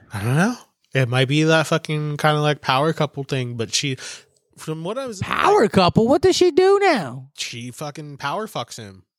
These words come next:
Speaker 2: That fool doesn't do shit. She doesn't do shit other than just be
Speaker 1: That's
Speaker 2: like,
Speaker 1: what I mean. But I, I think it's one of, I think there, it's an abusive relationship. I think she is abusing him.
Speaker 2: And he's just liking it.
Speaker 1: Well, I think he's also like, you know, me, it,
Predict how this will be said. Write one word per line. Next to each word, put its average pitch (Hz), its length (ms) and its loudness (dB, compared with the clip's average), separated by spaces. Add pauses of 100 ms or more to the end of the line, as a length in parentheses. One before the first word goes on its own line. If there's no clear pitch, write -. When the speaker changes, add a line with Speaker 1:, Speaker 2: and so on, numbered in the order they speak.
Speaker 2:
That 208 120 -20
fool 233 80 -2
doesn't 254 260 2
do 262 140 6
shit. 294 560 2
She - 100 -2
doesn't 277 200 2
do 285 120 2
shit 349 640 2 (140)
other 233 260 4
than 240 160 -2
just 226 220 -4
be 240 80 4
Speaker 1:
That's 233 80 2
Speaker 2:
like, 196 220 4
Speaker 1:
what 170 120 -4
I - 20 -12
mean. 185 220 -8
But 156 160 -6
I, 160 140 -4 (240)
I - 20 -10
think 175 300 -10
it's - 180 -14
one 160 120 -8
of, 156 120 -10 (220)
I 98 100 -10
think 110 280 -10
there, 127 180 -2
it's 147 280 -2
an 127 80 -6
abusive 101 480 -10
relationship. 135 760 -6 (380)
I 101 80 -6
think 120 320 -6
she 90 320 -2
is 101 100 -12
abusing 131 560 -6
him. - 140 -20 (360)
Speaker 2:
And 120 120 4
he's 117 180 6
just 117 180 4
liking 113 360 6
it. 120 180 4 (580)
Speaker 1:
Well, 151 260 4
I 175 120 6
think 202 240 -2
he's 202 240 -2
also 202 240 2
like, 190 260 0
you 151 60 2
know, 151 160 2
me, 123 200 2
it, 120 200 -2